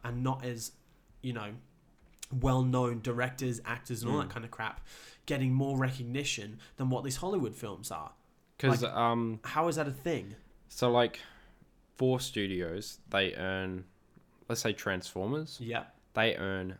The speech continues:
Speaker 2: so much money. They earn, like,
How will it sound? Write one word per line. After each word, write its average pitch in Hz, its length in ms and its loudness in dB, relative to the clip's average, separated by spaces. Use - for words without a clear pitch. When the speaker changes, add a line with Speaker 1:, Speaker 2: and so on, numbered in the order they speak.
Speaker 2:
so - 380 -6
much 85 260 -8
money. - 300 -10
They 107 260 6
earn, 101 280 2
like, 92 240 -2